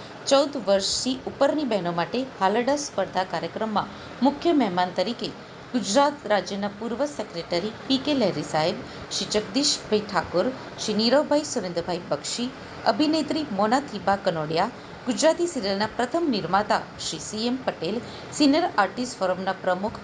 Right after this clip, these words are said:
મેહુલભાઈ પટેલ અને જાણીતા અભિનેત્રી ભાવિનીબહેન જાની ઉપસ્થિત રહી એ કાર્યક્રમને વધાવ્યો હતો. સદવિચાર પરિવારના હોલમાં એક સરસ મજાના કાર્યક્રમનું આયોજન થયું અને બહેનો માટે આ કાર્યક્રમમાં હાલરડા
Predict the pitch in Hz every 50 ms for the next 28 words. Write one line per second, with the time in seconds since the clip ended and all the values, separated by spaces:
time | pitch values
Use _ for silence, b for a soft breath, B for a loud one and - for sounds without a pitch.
0 | - - 214 240 233 277 302 294 294 262 262 269 - - 185 170 - 180 208 247
1 | 277 B B B B B B 180 175 175 - - 208 233 262 262 311 - - 175
2 | 170 - 196 190 202 208 - 247 214 139 - - - 214 233 240 214 277 269 302
3 | 302 247 202 196 185 190 185 196 175 - - 170 160 190 220 - - 180 - -
4 | 147 - - 196 - - - 196 226 190 - B B B B B B 165 - -
5 | 185 180 196 254 254 262 214 165 165 190 214 208 208 202 185 165 151 143 151 165
6 | 139 - 131 120 - - - - - B B B B B B - - - - -
7 | 330 339 - 302 330 - 339 339 - - 214 196 196 196 202 196 220 220 170 190
8 | 180 190 196 214 220 - - - 170 - - - - 247 233 269 294 294 - 226
9 | 190 180 185 190 208 202 202 180 165 165 - 180 196 214 208 - 190 170 160 151
10 | 156 160 156 156 151 196 170 165 214 247 - B B B B B 185 190 185 180
11 | 214 214 226 269 285 247 220 202 196 - 233 - - - - 190 - - 190 185
12 | - 233 247 - 220 180 156 165 180 202 - - - - 214 226 240 247 247 277